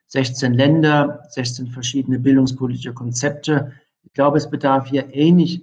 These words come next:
wie das, was die Gesundheitsminister letzte Woche getan haben, wirklich einer konzertierten Aktion und von diesem Flickenteppich der einzelnen Lösungen wegzukommen.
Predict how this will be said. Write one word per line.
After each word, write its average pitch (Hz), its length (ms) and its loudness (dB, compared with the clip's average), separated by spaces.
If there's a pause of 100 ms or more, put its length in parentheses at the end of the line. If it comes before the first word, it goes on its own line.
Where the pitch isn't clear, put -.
wie 131 100 -8
das, 139 220 -6
was 131 120 -8
die 131 100 -12
Gesundheitsminister 147 880 0
letzte 127 320 -6
Woche 127 200 -4
getan 127 460 -2
haben, 127 380 0 (320)
wirklich 135 320 -6
einer 131 220 -4
konzertierten 143 800 -4
Aktion 147 840 0 (320)
und 131 120 -6
von 131 180 -2
diesem 123 320 0
Flickenteppich 139 800 -2
der - 180 -6
einzelnen 127 440 0
Lösungen 131 500 2
wegzukommen. 135 880 -2